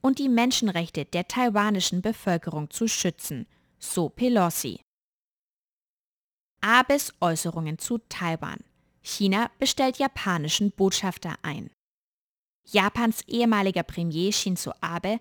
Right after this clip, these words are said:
hatte gestern auf einer Veranstaltung der Taipeier Denkfabrik Institute for National Policy Research eine bewaffnete Invasion Taiwans als ernsthafte Bedrohung für Japan bezeichnet.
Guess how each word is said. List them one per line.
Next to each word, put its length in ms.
hatte 240
gestern 460
auf 180
einer 180
Veranstaltung 1000
der 180
Taipeier 540
Denkfabrik 760
Institute 540
for 160
National 500
Policy 500
Research 640
eine 200
bewaffnete 680
Invasion 800
Taiwans 640
als 240
ernsthafte 580
Bedrohung 560
für 180
Japan 520
bezeichnet. 880